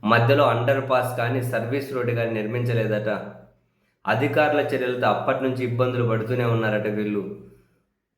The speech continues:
ఇప్పుడు మళ్ళీ మాకు వచ్చి అన్యాయం చేస్తాం అని చెప్పి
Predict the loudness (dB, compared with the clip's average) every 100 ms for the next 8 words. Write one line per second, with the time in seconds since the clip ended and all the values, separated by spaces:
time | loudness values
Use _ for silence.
0 | _ _ -6 2 4 4 4 6 6 6
1 | 4 4 2 2 2 4 4 4 2 2
2 | 0 0 -2 -4 -6 -8 -14 -16 -14 -2
3 | 2 4 4 2 0